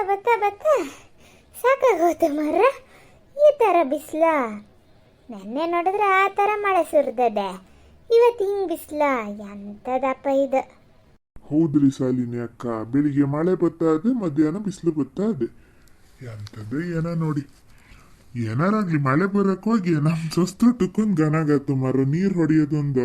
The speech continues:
Speaker 2: ತಪ್ತು.
Speaker 1: ಹೌದು, ಸೊಸ್ತೊಟ್ಟಕ್ಕೆ ನೀರು ಗನಾಗಾತ ಇದೆ.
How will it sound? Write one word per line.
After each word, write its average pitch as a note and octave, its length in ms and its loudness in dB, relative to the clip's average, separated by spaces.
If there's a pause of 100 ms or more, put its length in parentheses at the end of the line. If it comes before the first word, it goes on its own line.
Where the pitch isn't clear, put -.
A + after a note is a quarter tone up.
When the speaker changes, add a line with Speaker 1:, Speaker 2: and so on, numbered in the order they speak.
(120)
Speaker 2:
ತಪ್ತು. C3 320 -4 (1040)
Speaker 1:
ಹೌದು, A#3 280 -2 (500)
ಸೊಸ್ತೊಟ್ಟಕ್ಕೆ B3 680 -8 (200)
ನೀರು C#4+ 300 -2 (100)
ಗನಾಗಾತ B3+ 580 -6 (180)
ಇದೆ. D4+ 160 -4